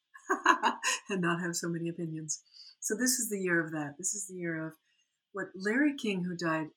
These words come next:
when all those planets were in Shravana, and Larry King's message, he said so beautifully, his great, great quote, which I put on my Instagram page, was, "I wake every,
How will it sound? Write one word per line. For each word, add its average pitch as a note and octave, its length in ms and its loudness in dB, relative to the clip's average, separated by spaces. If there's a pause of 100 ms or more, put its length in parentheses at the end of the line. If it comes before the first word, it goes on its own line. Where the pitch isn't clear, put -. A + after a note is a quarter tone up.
(200)
when G#3 260 0
all G3+ 320 -2
those C4 200 -2
planets G3+ 340 -2
were F#3 60 -8
in E3+ 40 -4
Shravana, D#3+ 520 -4 (640)
and F3+ 120 -8
Larry C4+ 380 4
King's G#3+ 260 -2
message, F3 460 0
he E3+ 80 -6
said E3+ 260 2
so G3+ 240 0
beautifully, F#3 540 -8 (460)
his - 100 -6
great, A#3 260 0
great G#3+ 260 -6
quote, F3+ 280 -4
which - 160 -10
I D3+ 40 -10 (100)
put F#3 80 -12
on F3+ 60 -8
my F3 60 -6
Instagram E3+ 380 -8
page, D3+ 220 -8
was, D#3+ 280 -8 (800)
"I B3 240 8
wake A3 300 0
every, F#3 320 -2